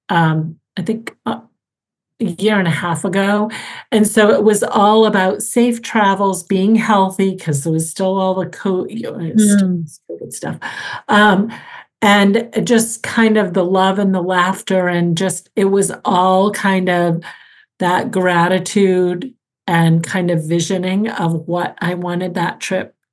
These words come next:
Speaker 1: to be like.
Speaker 2: Yeah.
Speaker 1: And it was magic. The
Speaker 2: Oh, I
Speaker 1: trip
Speaker 2: love
Speaker 1: was
Speaker 2: that.
Speaker 1: magic.
Speaker 2: That gives me the chills. Yeah.
Speaker 1: Yeah. And so
Speaker 2: Yeah.
Speaker 1: that's kind of one of, one of those, like,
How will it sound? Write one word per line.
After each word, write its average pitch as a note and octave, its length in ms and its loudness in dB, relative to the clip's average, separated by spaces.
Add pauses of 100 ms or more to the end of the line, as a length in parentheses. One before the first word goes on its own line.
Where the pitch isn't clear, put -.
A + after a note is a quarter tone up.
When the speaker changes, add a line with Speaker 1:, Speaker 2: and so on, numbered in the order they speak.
Speaker 1:
to E3+ 120 -2
be E3+ 220 -2
like. G3+ 540 -2 (340)
Speaker 2:
Yeah. - 960 -18
Speaker 1:
And F#3 80 -2
it - 80 -4
was F#3+ 180 -4
magic. G3+ 640 -4 (140)
The A#3 60 2
Speaker 2:
Oh, A3+ 40 6
I G#3+ 120 6
Speaker 1:
trip G3+ 100 2
Speaker 2:
love F#3 160 0
Speaker 1:
was - 80 -16
Speaker 2:
that. - 280 -6
Speaker 1:
magic. A3+ 260 0
Speaker 2:
That - 140 -4 (200)
gives G3+ 140 -2
me G3 60 4
the F#3 140 2
chills. F3+ 500 0
Yeah. G3 400 4
Speaker 1:
Yeah. D4 640 6
And C4+ 260 4
so F#4 120 2
Speaker 2:
Yeah. F#4+ 80 4
Speaker 1:
that's F#4 520 4
kind B4 120 2 (100)
of C#4+ 100 0
one A3 220 4
of, A3+ 240 4 (140)
one G#3 300 2
of A3+ 100 4
those, G3+ 340 2
like, E3+ 380 -2